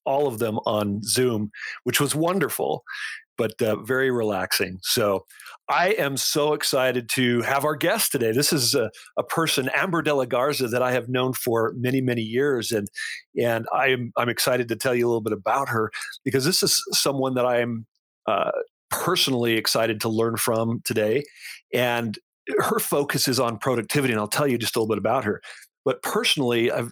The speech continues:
as I said, I've known her for many years, and with my previous company, we even were talking to her about doing work with us because of the specialty that, that she brings to teams and to individuals and executives about being more productive.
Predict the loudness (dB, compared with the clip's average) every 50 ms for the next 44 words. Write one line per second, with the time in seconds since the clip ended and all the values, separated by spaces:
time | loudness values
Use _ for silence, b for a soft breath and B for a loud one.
0 | -2 -2 0 0 0 0 0 0 0 0 0 0 0 0 0 0 0 0 0 0
1 | 0 0 0 0 -2 -2 -2 0 2 2 2 2 2 0 0 -2 0 -2 -2 0
2 | 0 0 0 0 0 -2 -2 -2 0 0 2 0 0 0 0 -2 -2 -2 -2 -2
3 | -2 0 0 2 2 2 2 0 -2 -4 -8 _ _ _ -4 -2 0 0 0 0
4 | 0 0 0 0 0 0 0 0 2 0 0 0 0 0 0 0 -2 0 0 0
5 | 0 0 0 0 0 0 0 0 0 0 2 2 2 2 2 2 0 0 0 0
6 | 0 0 2 0 0 0 0 0 0 0 0 0 2 2 2 0 0 0 0 0
7 | 0 0 0 -2 -2 -2 -2 0 2 2 2 0 0 0 0 0 2 2 2 2
8 | 0 0 0 0 2 2 2 0 0 B B B B B B B 0 2 2 4
9 | 4 2 2 0 -2 -4 -4 -2 0 0 0 0 0 0 0 0 2 0 2 0
10 | 0 0 0 2 2 2 2 2 2 2 2 2 2 0 0 0 0 0 0 0
11 | 0 0 0 0 0 0 0 0 2 0 0 0 -2 -2 0 0 2 2 2 0
12 | 0 0 0 0 0 0 -2 0 0 -2 -2 0 -2 -2 -2